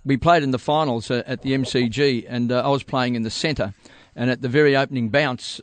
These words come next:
of the game, uh, a player ran in from behind me and crashed into me at the opening bounce, and that was the end. I was off after two seconds. So, uh, that's how long I lasted. In fact, my mum and dad were waiting outside with the,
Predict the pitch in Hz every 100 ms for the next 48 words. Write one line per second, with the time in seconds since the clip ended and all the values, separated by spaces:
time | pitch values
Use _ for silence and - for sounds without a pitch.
0 | - 127 107 110 131 143 117 113 123 -
1 | 123 123 123 120 - 143 131 127 127 117
2 | 127 117 113 104 _ _ _ - 107 135
3 | 165 135 107 110 - 139 - 156 120 117
4 | 110 127 123 120 110 131 139 120 - 113
5 | 110 143 139 101 135 135 104 123 131 117
6 | 135 104 123 120 - 120 104 _ - _
7 | - 143 - 151 107 104 - 123 110 _
8 | _ - _ _ 120 135 151 143 139 139
9 | 123 131 147 131 123 135 131 131 156 143
10 | 120 127 120 110 120 120 - 135 131 127
11 | 117 - 135 131 113 117 104 117